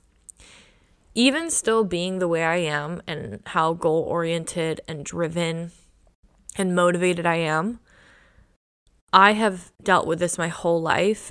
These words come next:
and I have, <clears throat> hmm,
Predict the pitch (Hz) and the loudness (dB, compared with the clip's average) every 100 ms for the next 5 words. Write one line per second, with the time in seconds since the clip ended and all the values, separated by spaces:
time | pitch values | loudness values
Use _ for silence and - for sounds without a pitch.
0 | - 185 170 170 170 165 165 160 165 - | -6 -2 0 0 2 2 4 0 -4 -10
1 | - _ - _ _ _ _ _ _ _ | -16 _ -20 _ _ _ _ _ _ _
2 | _ _ 269 277 247 185 | _ _ 4 6 8 4